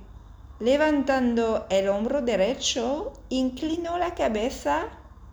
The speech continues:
hacia la derecha al mismo tiempo. Sigo mirando enfrente de mí y es mi oreja derecha que se acerca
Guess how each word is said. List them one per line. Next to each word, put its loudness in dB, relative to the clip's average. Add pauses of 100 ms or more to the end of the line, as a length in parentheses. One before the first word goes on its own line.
(260)
hacia -2
la 2
derecha 0 (240)
al -6
mismo -4
tiempo. -6 (1120)
Sigo -2
mirando 0 (460)
enfrente 0
de 0
mí 0 (1500)
y 2
es 4
mi 4
oreja 0 (540)
derecha 0 (440)
que -2
se 4
acerca 0